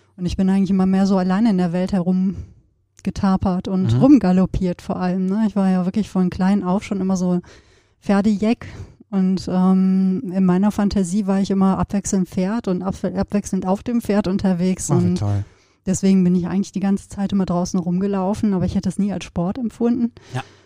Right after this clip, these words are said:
Speaker 1: Und vielleicht liegt es auch daran, dass ich einfach so Mannschaftssportarten, ne, und auch Ballsportarten, also ich hab, mir hat sich das nie so erschlossen.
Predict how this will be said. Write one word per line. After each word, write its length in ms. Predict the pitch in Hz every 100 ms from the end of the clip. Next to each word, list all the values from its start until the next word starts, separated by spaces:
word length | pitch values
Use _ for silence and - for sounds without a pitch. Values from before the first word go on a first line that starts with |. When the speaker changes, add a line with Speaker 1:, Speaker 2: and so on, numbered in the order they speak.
| _ _
Speaker 1:
Und 300 | 196 190 185
vielleicht 580 | - 180 175 240 311 -
liegt 200 | 240 -
es 120 | 220
auch 120 | 214 202
daran, 440 | 208 233 214 202
dass 160 | 196 202
ich 220 | 196 -
einfach 280 | 196 190 190
so 160 | 190 180
Mannschaftssportarten, 1800 | 180 175 180 277 - 208 - - 190 196 233 214 208 214 - 214 202 208
ne, 140 | 185
und 140 | 208 185
auch 120 | -
Ballsportarten, 1500 | - 190 233 254 - 208 208 208 208 196 202 202 196 196 196
also 280 | 196 196 185
ich 180 | 180 -
hab, 100 | 208 -
mir 180 | 196 202
hat 100 | -
sich 120 | 208
das 160 | 202 208
nie 360 | 196 220 226
so 180 | 190 196
erschlossen. 680 | 180 185 196 190 - 185